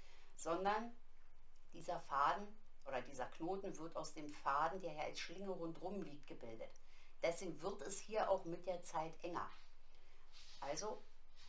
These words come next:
wenn du wieder mehr Platz brauchst zum Arbeiten,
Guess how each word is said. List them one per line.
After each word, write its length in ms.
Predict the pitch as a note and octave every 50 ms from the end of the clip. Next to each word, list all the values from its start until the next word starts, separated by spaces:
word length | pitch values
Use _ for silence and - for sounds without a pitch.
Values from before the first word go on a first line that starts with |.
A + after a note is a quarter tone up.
| - - - - - -
wenn 340 | A#2 B2+ E3 E3 E3+ E3+ E3
du 160 | D#3+ E3+ D#3+
wieder 200 | E3 E3 D#3 D3+
mehr 260 | D3+ D#3 D3+ D3+ D3+ D3+ -
Platz 280 | - - D3+ D3+ - -
brauchst 460 | - - B2+ C3 E3 G3 G#3+ - -
zum 140 | - A#3+ A3
Arbeiten, 640 | - - F#3+ F#3 F#3 G3 G3 G3+ G3+ - G#3+ G3+